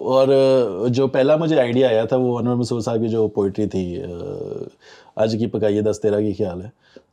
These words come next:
तो वो मैंने अम्मी के साथ किया था कि अम्मी कुछ पका रही हैं, तो मैं अम्मी को पूछा, "बेबी, आज की पकाई है?"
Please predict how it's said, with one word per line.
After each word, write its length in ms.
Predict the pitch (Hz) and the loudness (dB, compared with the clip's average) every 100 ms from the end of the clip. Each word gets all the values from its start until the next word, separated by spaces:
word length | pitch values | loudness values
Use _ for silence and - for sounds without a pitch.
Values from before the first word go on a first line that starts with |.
| - | -4
तो 80 | |
वो 120 | 123 127 | 0 0
मैंने 240 | 127 131 | 2 2
अम्मी 200 | 123 127 | 2 2
के 80 | 131 | 2
साथ 180 | 123 113 | 0 -2
किया 240 | - 98 | -2 -2
था 120 | 90 | -4
कि 120 | 98 | -2
अम्मी 560 | 104 107 110 107 104 92 98 - | -2 0 -2 -2 -4 -6 -8 -8
कुछ 120 | 95 | -6
पका 320 | - - 95 | -6 -4 -2
रही 120 | 95 | -2
हैं, 100 | 98 | -4
तो 100 | 95 | -4
मैं 400 | 98 92 92 90 | -6 -6 -8 -10
अम्मी 240 | 92 95 92 | -8 -8 -6
को 80 | |
पूछा, 300 | 95 - - | -8 -10 -10
"बेबी, 260 | 92 92 92 | -8 -6 -4
आज 160 | 92 87 | -6 -8
की 140 | 101 | -12
पकाई 320 | 92 85 90 | -12 -12 -10
है?" 200 | 87 98 | -12 -14